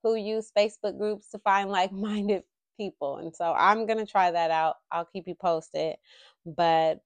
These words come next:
find you some people who are doing the same thing that you're doing and encourage each other, motivate each other. There's opportunities there. There's, uh, things to be learned. And that's what I do on that phone call every week, uh, with the other cannabis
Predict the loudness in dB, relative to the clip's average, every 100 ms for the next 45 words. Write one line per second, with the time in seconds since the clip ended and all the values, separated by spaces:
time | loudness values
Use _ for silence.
0 | 2 2 4 0 -6 -8 -10 -12 -14 -10
1 | -8 -6 -6 -6 -8 -8 -6 -8 -10 _
2 | -10 -8 -8 -10 -12 -10 -8 -8 -10 -12
3 | -14 -12 -12 -8 -10 -8 -12 -12 -14 -8
4 | -4 -4 -4 -8 -4 -2 -2 -4 -8 _
5 | _ -6 -2 0 0 -4 -4 -4 -4 -4
6 | -8 -6 0 0 0 -12 -10 -8 -8 -12
7 | -6 -4 -2 -4 -6 _ _ _ _ -2
8 | 0 0 -2 -6 -10 -4 -2 -2 -4 -4
9 | -4 -6 -14 -10 -8 -2 -2 -2 -4 -6
10 | -8 -10 _ _ _ -6 -2 0 -2 -2
11 | 2 2 2 -2 -4 -8 -8 -8 -6 -4
12 | -2 -2 -4 -6 -8 -8 -12 -6 -2 -2
13 | -2 -4 -6 -8 -12 -8 -6 -4 -6 -8
14 | -10 -10 -10 -10 -10